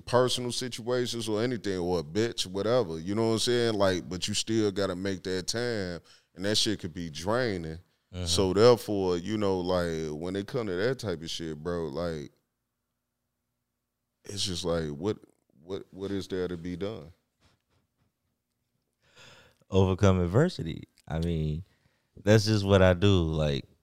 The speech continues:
Speaker 2: that's how I rationalize all this shit. Like, all this shit that you, that you saying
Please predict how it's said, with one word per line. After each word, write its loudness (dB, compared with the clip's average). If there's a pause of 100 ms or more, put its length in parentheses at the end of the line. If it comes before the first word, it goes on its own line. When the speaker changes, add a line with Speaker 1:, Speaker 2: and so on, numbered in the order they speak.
(360)
Speaker 2:
that's 2
how 6
I 2
rationalize 2
all 2
this -4
shit. -12
Like, -12 (1600)
all -2
this -4
shit -8
that -10
you, -4 (160)
that -6
you -6
saying -4